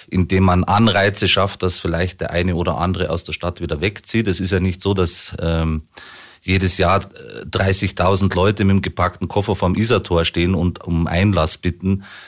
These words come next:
Wir haben im Moment, ähm, im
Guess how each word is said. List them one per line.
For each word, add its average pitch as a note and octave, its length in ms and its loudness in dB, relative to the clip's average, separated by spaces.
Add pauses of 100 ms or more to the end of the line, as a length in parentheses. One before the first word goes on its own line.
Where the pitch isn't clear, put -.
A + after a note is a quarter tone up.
(120)
Wir E2+ 160 0
haben F2+ 280 4
im E2 120 -2
Moment, F#2 680 2
ähm, E2 800 0 (240)
im D#2 580 -4